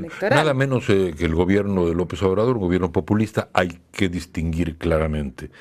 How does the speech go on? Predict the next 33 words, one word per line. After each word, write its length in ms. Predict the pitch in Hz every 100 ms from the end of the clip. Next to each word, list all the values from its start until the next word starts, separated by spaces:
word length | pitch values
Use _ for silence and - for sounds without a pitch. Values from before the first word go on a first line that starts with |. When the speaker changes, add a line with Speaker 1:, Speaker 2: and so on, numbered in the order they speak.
| - -
Speaker 2:
Yo 120 | - 90
no 80 | 90
veo 200 | 95 85
populismo 600 | 80 85 78 80 - 69
aquí, 280 | - 80 - _ _ - -
¿no? 240 | 359 104
Speaker 1:
Mm. 20 |
Speaker 2:
Yo 160 | 87 80
aquí 240 | - 92
veo 180 | 85 85
un 160 | 85 92
liderazgo 480 | 85 76 80 87
joven 360 | 80 80 73 85
de 80 | 87
izquierda 500 | - - 78 80 80 - - - -
que 80 | 80
puede 260 | 85 90
ser, 320 | 82 87 82 80 - _ _ _
bueno, 460 | - 110 104 131 - -
que 80 |
está 280 | 82 - 95
siendo 580 | - 92 82 90 107 - _ _ _ _
<clears throat> 680 | - 101 78 - - - -
sometido 540 | - 87 82 92 92
al 60 | 107
escrutinio 500 | - 95 - 90 87
cotidiano. 640 | 78 87 82 80 73 76 - _ _
La 80 | 80
democracia 440 | 78 78 90 82 92
es 120 | -
un 120 | 85
plebiscito 640 | - 82 85 - 78 80
cotidiano, 560 | - - 98 95 78